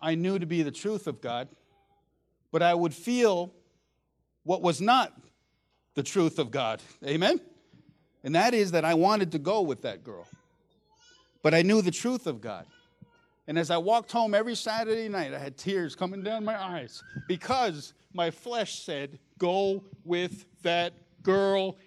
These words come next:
and have sexual relations. The Spirit of God says, "I got something greater. I've got something more beautiful,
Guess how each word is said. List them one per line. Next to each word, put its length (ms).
and 200
have 280
sexual 680
relations. 720
The 120
Spirit 400
of 160
God 300
says, 360
"I 140
got 240
something 340
greater. 500
I've 160
got 200
something 520
more 220
beautiful, 600